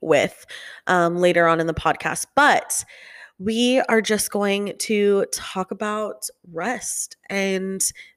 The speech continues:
the importance of rest and not feeling guilty or ashamed for resting and taking moments to just do nothing.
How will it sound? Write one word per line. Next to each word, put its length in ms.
the 100
importance 520
of 140
rest 520
and 380
not 220
feeling 360
guilty 520
or 440
ashamed 600
for 720
resting 540
and 120
taking 460
moments 480
to 80
just 380
do 360
nothing. 600